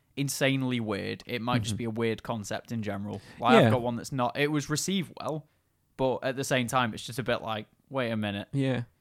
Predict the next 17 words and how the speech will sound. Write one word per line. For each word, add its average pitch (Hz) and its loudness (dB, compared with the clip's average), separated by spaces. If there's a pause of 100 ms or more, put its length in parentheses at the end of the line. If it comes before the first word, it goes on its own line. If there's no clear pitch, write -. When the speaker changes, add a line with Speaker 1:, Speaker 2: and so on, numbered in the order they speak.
(420)
Speaker 2:
Gaming 247 4
peripherals 156 2
are 117 4
always, 120 4
like, 117 2
I 120 4
found 180 4
them 156 0
quite - 2
strange. 110 0
Like, 113 -2 (380)
it 160 2
makes 185 0
me 196 6
think 185 6
of, 156 0
like, 165 6